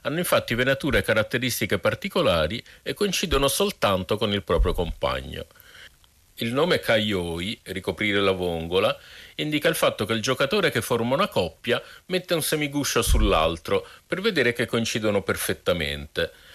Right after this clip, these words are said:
A quel punto il disegno all'interno serve soltanto a mostrare ai compagni di gioco che si è fatto l'abbinamento giusto. Non è quindi un gioco di memoria, però le affinità con il Memory sono in effetti notevoli.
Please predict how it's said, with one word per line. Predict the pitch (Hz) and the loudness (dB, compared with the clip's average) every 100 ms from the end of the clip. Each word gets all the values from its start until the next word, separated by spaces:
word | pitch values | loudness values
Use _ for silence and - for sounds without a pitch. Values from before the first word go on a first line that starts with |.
| - | -6
A | 113 | -2
quel | - 208 | 0 0
punto | - 101 98 127 | 0 -4 -2 0
il | 123 | 0
disegno | 117 110 113 120 | 0 0 2 2
all'interno | 160 202 135 117 131 | 0 0 0 2 0
serve | - 101 104 | 0 -2 -2
soltanto | - 113 - 120 98 | -4 -4 0 0 2
a | 98 | 0
mostrare | 95 - 120 110 92 | -2 -2 2 2 2
ai | |
compagni | 87 95 107 123 180 | -2 -2 0 0 -2
di | 226 | -2
gioco | 117 87 90 | 0 0 -2
che | 90 | -4
si | 104 - | -4 -2
è | |
fatto | - - 92 | -2 -2 -2
l'abbinamento | 92 95 95 90 82 - | -2 -2 0 0 -2 -4
giusto. | 78 69 65 - - 69 - - - - - - | -6 -8 -8 -6 -4 -6 -6 -20 -20 -20 -20 -4
Non | 117 117 | 2 2
è | 110 | 2
quindi | 120 107 | 2 2
un | 104 | 0
gioco | 98 98 98 | 2 0 0
di | 95 | -2
memoria, | 127 160 98 80 87 127 - - - | -2 0 2 2 2 -2 -2 -14 -10
però | - 240 175 | 0 2 4
le | |
affinità | 156 - 160 143 117 | 2 -2 -2 0 0
con | 131 | 0
il | 233 | -2
Memory | 151 87 98 101 | -2 -2 -2 -2
sono | - 110 | -2 0
in | 113 | 0
effetti | - - 78 - | -2 -2 -4 -4
notevoli. | 90 98 85 71 78 80 | -4 -2 -2 -2 -4 -4